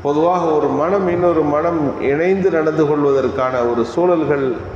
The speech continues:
இது போன்ற காரியங்களில் உண்டாகிறது என்பதால் தான் நபிகள் ஸல்லல்லாஹு அலைஹி வஸல்லம்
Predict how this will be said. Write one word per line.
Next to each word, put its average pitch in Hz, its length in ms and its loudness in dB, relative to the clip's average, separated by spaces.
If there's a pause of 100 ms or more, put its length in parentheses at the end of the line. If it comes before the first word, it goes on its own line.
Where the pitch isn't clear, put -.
(460)
இது 135 180 2
போன்ற 180 340 2
காரியங்களில் 151 680 0
உண்டாகிறது 143 840 2
என்பதால் 123 520 -2
தான் 139 180 -2 (520)
நபிகள் 156 400 0
ஸல்லல்லாஹு 139 580 0 (120)
அலைஹி 123 300 2
வஸல்லம் 131 440 0